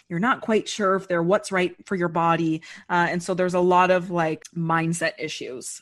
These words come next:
around this and mental health issues around this. And so the idea is, yeah, like, let's talk about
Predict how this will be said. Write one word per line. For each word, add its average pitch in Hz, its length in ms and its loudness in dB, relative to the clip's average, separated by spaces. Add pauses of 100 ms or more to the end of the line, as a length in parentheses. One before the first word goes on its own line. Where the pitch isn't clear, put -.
around 156 360 0
this 147 380 -8
and 156 320 -2
mental 165 240 -2
health 160 240 -6
issues 156 400 -6
around 151 280 -6
this. 147 340 -10
And 170 120 -4
so 165 440 0 (240)
the 190 160 0
idea 202 360 4
is, 208 300 0
yeah, 208 340 4
like, 175 260 2
let's 202 200 2
talk - 280 -6
about 170 480 2